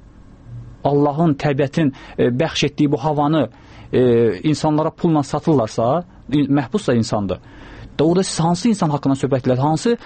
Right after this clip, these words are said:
deyək, ittihamla söhbət edilir? Qoy, e, Mehman Sadıqov mənim bu ifadəmə görə məni versin məhkəməyə. Mən bunu deyirəm, bəli.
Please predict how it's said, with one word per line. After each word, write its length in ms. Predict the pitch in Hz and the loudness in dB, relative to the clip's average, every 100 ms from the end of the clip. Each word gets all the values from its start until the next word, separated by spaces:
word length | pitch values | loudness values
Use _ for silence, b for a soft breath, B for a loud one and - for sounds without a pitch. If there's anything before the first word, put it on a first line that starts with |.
| B - | B -2
deyək, 220 | 151 - | -2 -2
ittihamla 280 | - 147 139 | -2 -2 0
söhbət 240 | 131 135 | -2 -2
edilir? 160 | 139 123 | -2 0
Qoy, 140 | 240 226 190 185 | 0 0 0 0
e, 100 | 180 | 2
Mehman 420 | 190 185 208 185 | 2 2 2 0
Sadıqov 480 | - 175 151 131 156 B B 165 | -2 -2 0 0 -2 B B 0
mənim 260 | 214 185 170 | 2 2 2
bu 60 | 175 | 0
ifadəmə 400 | - 165 175 214 | 0 0 2 2
görə 140 | 233 220 | 2 2
məni 160 | 214 | 2
versin 240 | 190 - 151 | 0 0 -2
məhkəməyə. 400 | 127 117 101 92 - - - - - | 0 0 -2 -4 -12 -20 -20 -8 -2
Mən 160 | 233 214 | 2 2
bunu 160 | 214 180 | 2 2
deyirəm, 260 | 202 247 247 | 2 2 2
bəli. 260 | 202 147 | 2 0